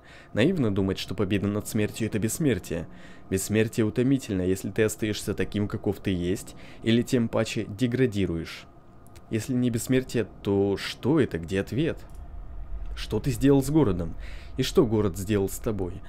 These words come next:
Вы не смогли бы решить эту задачу друг без друга.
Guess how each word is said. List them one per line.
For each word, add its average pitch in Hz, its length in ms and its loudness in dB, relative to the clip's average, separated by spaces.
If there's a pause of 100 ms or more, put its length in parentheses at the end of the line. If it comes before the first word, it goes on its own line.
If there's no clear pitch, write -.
(360)
Вы 123 300 2
не 151 120 4
смогли 131 380 2
бы 135 140 6
решить 127 340 0
эту 120 160 -2
задачу 104 460 2
друг 92 200 -4
без 117 240 0
друга. 113 420 -2